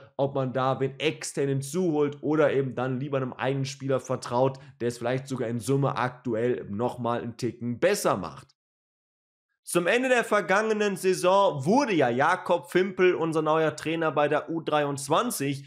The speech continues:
Zuvor hat er ja schon verschiedene Stationen bei uns in der Jugend gehabt. Und mittlerweile ist ja auch klar, das, was er eben bei der U dreiundzwanzig macht, hat durchaus Hand und Fuß.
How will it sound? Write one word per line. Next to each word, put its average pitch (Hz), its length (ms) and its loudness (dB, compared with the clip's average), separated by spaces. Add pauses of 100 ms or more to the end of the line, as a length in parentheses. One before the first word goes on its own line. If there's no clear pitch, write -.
(140)
Zuvor 156 680 2
hat 156 160 0
er 156 80 2
ja 147 280 2
schon 143 220 -4
verschiedene 143 460 -2
Stationen 143 540 -2
bei 139 80 2
uns 151 340 -2
in 135 120 -4
der 131 140 0
Jugend 135 480 -4
gehabt. 131 560 0 (300)
Und 226 400 2
mittlerweile 156 640 2
ist 147 180 -2
ja 147 80 0
auch 139 180 2
klar, 156 480 2
das, 147 360 0
was 139 340 0
er 170 120 4
eben 160 240 0
bei 147 120 6
der 151 160 0
U 160 100 0
dreiundzwanzig 143 760 -2
macht, 151 280 0
hat 139 180 -2
durchaus 143 480 -2
Hand 139 240 -2
und 135 160 -6
Fuß. 208 400 -2